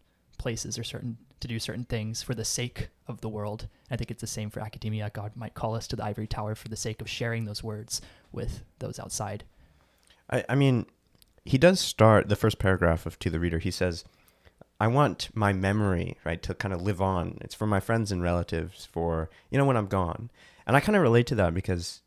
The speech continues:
Speaker 2: when I was writing this Facebook post, it was like, "Oh, I, you know, I'm not talking to all these people. I'm not seeing them," right? But this is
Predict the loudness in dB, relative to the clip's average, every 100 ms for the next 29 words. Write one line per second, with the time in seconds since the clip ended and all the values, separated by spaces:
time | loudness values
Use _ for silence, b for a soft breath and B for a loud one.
0 | _ -2 4 4 4 2 2 2 0 -2
1 | -2 -2 -4 -8 -4 -4 -4 -8 -8 -6
2 | -8 -10 _ _ -2 0 0 -2 -2 -2
3 | 0 0 0 0 0 -2 -6 -4 -4 -4
4 | -8 -10 -6 -4 -2 -2 -4 -4 -2 -2
5 | -2 -4 -8 -12 b b b -2 0 0
6 | 0 0 -2 -4